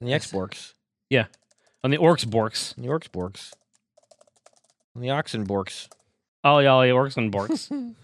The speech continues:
Speaker 2: There was,
Speaker 1: I'm a
Speaker 2: there was,
Speaker 1: little
Speaker 2: there was one, there was one that changed all the feet.
Speaker 1: <laughs> I'm a little confused about this one for four K H D R natural feet. Oh, yes, they're, anyways.
Speaker 2: Yeah,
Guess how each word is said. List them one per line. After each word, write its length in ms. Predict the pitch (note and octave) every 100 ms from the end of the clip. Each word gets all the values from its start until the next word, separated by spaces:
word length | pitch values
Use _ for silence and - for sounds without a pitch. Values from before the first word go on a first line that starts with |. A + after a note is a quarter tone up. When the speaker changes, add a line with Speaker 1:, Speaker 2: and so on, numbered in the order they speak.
| _
Speaker 2:
There 640 | - - _ _ - B2 B2+
was, 80 | B2
Speaker 1:
I'm 60 |
a 40 | B2+
Speaker 2:
there 100 | D3
was, 60 |
Speaker 1:
little 0 |
Speaker 2:
there 80 | C#3
was 120 | C#3
one, 120 | A#2 F3+
there 60 |
was 100 | D#3
one 120 | D3+ G#3
that 100 | -
changed 320 | F3 E3 D#3+
all 80 | C3
the 100 | A#2+
feet. 400 | - F3 - - _
Speaker 1:
<laughs> 60 |
I'm 80 | D4+
a 40 | D#3+
little 280 | E3 A#3+ A#3
confused 460 | A3 G3 A3 A3
about 200 | G3+ F#3
this 180 | F3+ -
one 140 | F#3+
for 260 | F3 D#3 C3+ _ _ _ _ _ - _ _ _ _ _ _ -
four 260 | G3 A3+
K 520 | G#3+ - G#3 G3+ F#3 - _
H 340 | E3 F#3 - -
D 160 | F#3
R 220 | E3 E3
natural 500 | D#3 D3 D#3+ - E3
feet. 480 | C3+ - D3 C#3 - - _ _ _
Oh, 140 | D3+ D3
yes, 340 | C#3 C3 -
they're, 400 | A2+ A2 A2 A#2 _ _ _ _ - _ _ _ _ _
anyways. 720 | C#3 A2+ F#2+ F#2+ F#2+ - - - _ _ _
Speaker 2:
Yeah, 120 | C#3